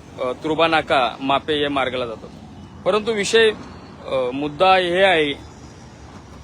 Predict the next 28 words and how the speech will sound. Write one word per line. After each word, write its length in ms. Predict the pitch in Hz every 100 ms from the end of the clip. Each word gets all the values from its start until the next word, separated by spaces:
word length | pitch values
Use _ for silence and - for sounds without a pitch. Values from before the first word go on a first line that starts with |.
| -
हे 220 | 143 170 202
तुर्भा 400 | - 190 190 208
ब्रिज 480 | 196 202 202 - - - - - - - - - - - - - - -
या 140 | 160
ठिकाणी, 560 | 185 175 196 202 202 196
या 140 | 190
ब्रिजला 500 | 180 180 185 185 196
एक 180 | 190 180
तडा 180 | 180 196
गेल्यामुळं 560 | 185 185 185 185 190 - - - 175
ते 60 |
कॉलम 420 | 160 165 165 202
काढण्यात 400 | 180 175 165 180
आलं 160 | 170 160
होतं. 260 | 139 127 110 - - - - - - - - - - - - - - - - - -
हे 60 | 143
आपण 260 | 156 180
बघू 200 | 165 170
शकता, 280 | 175 165 180
हा 100 | 175
समोरचा 460 | 156 165 170 165 180
कॉलम 400 | 160 156 175 160
आहे 80 | 139
खालचा, 300 | 120 113 127 - -
पण 100 | 151
त्याला 180 | 156 185
काढलेला 500 | 202 196 180 196 196
आहे. 100 | 123